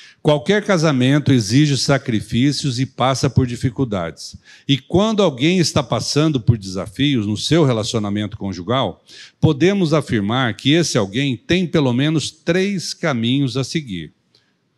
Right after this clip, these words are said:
Primeiro, deixar como está, que é o que nós falamos sobre viver um casamento medíocre. Segundo, recorrer ao divórcio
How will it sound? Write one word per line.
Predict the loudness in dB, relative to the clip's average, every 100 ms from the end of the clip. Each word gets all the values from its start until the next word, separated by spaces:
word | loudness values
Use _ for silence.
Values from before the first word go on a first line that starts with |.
| _ _ _ _
Primeiro, | -4 0 2 2 0 -8 -16 -20 _ _ _ _ _ _ _ _ _ _ _ _ _ _ _ -18
deixar | 0 2 2 4 2 2
como | 0 0 0
está, | -2 -6 -10 -12 _ _ _ _ _
que | -12
é | -8
o | -8
que | -10 -14 -8
nós | -8 -4
falamos | -2 -2 -2 -4 -6
sobre | -2 0 0
viver | -2 -2 2 2 0 -4 -20 _ -8
um | -2
casamento | 0 2 2 2 0 -2 -2 -4 -4 _ _ _ _ _
medíocre. | -2 2 2 2 2 2 2 -4 -6 -6 -14 _ _ _ _ _ _ _ _
Segundo, | 2 4 6 4 2 -2 -6 0
recorrer | 2 4 2 4 4 4
ao | 2
divórcio | 2 2 2 0 -2 -6